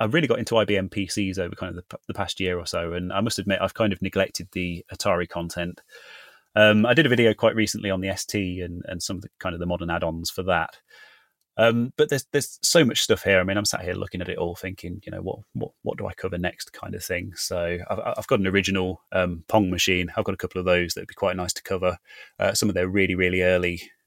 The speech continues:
um, hardware, like the video pinball and the stunt cycle and that kind of thing. I really wanna do, uh, sort of the history of those, the, uh, the, the sort of pre-twenty-six hundred,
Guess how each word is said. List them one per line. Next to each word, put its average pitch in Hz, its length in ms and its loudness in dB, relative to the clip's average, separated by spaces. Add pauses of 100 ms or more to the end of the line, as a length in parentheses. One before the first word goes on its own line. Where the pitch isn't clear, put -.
(140)
um, 85 260 -4
hardware, 87 480 0
like 92 120 -2
the 95 80 -4
video 87 300 -2
pinball 87 480 -2
and 87 120 -6
the 87 40 -4
stunt 87 300 -2
cycle 87 340 0
and 87 100 -4
that 85 140 -8
kind 92 160 -6
of 82 100 -8
thing. 87 240 -2
I 90 40 -6
really 87 200 -4
wanna 85 160 -4
do, 85 300 -2 (500)
uh, 90 80 4
sort - 160 -2
of 98 60 -14
the 101 80 -2
history 90 320 -4
of 85 80 -6
those, 87 480 2 (100)
the, 90 260 -4
uh, 90 80 -2 (540)
the, 107 220 0
the 107 80 -2
sort - 180 0
of - 40 -16
pre-twenty-six 95 600 2
hundred, 87 380 0